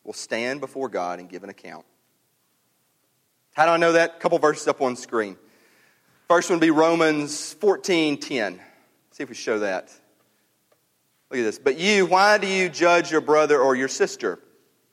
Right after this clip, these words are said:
We're not to be judged, but there is a judge.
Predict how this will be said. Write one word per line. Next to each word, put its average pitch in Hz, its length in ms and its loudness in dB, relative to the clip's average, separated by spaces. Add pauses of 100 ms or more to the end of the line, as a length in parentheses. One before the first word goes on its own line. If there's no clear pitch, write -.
(340)
We're 120 100 -2
not 151 240 0
to 139 60 -16
be 143 100 0
judged, 143 640 -2
but 110 80 -8
there 123 160 2
is 320 100 -4
a - 60 -12
judge. 78 360 -10